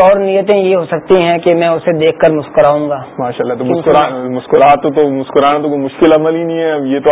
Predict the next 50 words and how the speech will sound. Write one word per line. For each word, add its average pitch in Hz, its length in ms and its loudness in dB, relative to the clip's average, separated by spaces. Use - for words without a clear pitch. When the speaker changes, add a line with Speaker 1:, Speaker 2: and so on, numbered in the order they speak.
Speaker 2:
آپ 143 60 -2
نے 147 200 -4
کہہ 131 80 2
دیا 143 120 -2
جی 151 120 -6
مسکراؤں 139 460 -2
گا، 143 60 -4
مسکرانے 135 440 -2
کا 143 80 -2
کوئی 143 140 -4
فائدہ 135 340 0
بھی 160 140 -4
ہو۔ 156 160 -6
Speaker 1:
مسک-، 127 400 -6
اے، 151 280 4
مسک-، 151 280 -8
مسلمان 170 500 0
بھائی 180 200 0
کو 196 180 0
دیکھ 185 220 -2
کر 190 80 4
مسکرانا 170 420 0
یہ 165 140 -2
بھی 180 100 0
صدقہ 160 440 2
ہے۔ 165 100 -6
Speaker 2:
اچھا، 135 260 -2
سبحان 143 420 2
اللہ۔ 127 200 -4
مطلب 156 280 2
یہ 185 100 4
اتنا 190 300 2
عمل 185 400 -2
کہ 185 80 -4
ات-، - 540 -6
اس 151 460 0
میں 175 120 2
تو 196 60 4
کوئی 180 140 2
محنت 165 280 -4
نہیں 220 140 0
لگتی۔ 190 240 -2
Speaker 1:
جی، 156 340 0
لیکن 190 300 0
اس 190 60 -4
کا 247 100 2
ثواب 214 360 2
بہت 214 160 2
زیادہ 139 200 -4
ہے۔ 120 100 -10